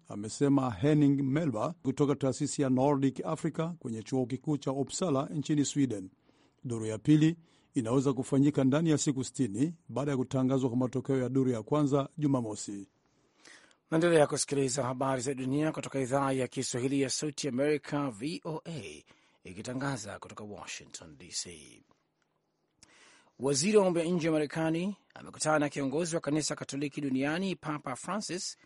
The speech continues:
Speaker 2: iliyo asubuhi na kuzungumzia vita vya Mashariki ya Kati na Ukraine, miongoni mwa masuala mengine ya siasa za kikanda. Antony Blinken amekutana na Papa Francis kwa mazungumzo ya amani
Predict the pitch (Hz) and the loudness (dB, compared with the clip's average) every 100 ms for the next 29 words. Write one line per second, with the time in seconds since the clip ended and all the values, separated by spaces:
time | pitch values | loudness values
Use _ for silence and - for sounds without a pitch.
0 | _ _ _ - 92 135 135 - 131 180 | _ _ _ -16 -4 0 0 -2 -2 -2
1 | 170 160 _ _ _ _ 85 95 139 135 | 0 -2 _ _ _ _ -16 -12 -6 -2
2 | 147 156 139 175 151 160 175 165 147 139 | 0 0 0 0 -2 -4 -4 -4 -2 -4
3 | - 135 131 98 - 165 147 147 147 139 | -4 -8 -8 -12 -8 -6 -6 -6 -6 -6
4 | 143 190 104 60 53 _ _ _ _ _ | -6 -8 -10 -12 -20 _ _ _ _ _
5 | - 95 127 143 139 131 143 135 131 135 | -18 -6 -2 0 0 -2 -4 -4 -2 -2
6 | 156 147 135 - 143 135 110 92 - 156 | 0 0 0 -2 -4 -6 -8 -10 -12 -10
7 | 151 151 139 78 52 - _ _ _ _ | -6 -4 -4 -8 -12 -16 _ _ _ _
8 | _ _ _ _ _ - 151 170 175 175 | _ _ _ _ _ 0 2 2 2 0
9 | 127 175 202 180 220 240 _ _ _ - | 0 -2 0 0 0 -2 _ _ _ -14
10 | 98 - 156 156 147 143 143 - 185 202 | -12 -4 0 2 0 -4 -6 -4 -4 -2
11 | 190 226 - - - 190 135 143 143 143 | -4 -6 -6 -10 -14 -8 -4 -2 -2 -4
12 | 127 165 165 135 | -2 -2 0 -2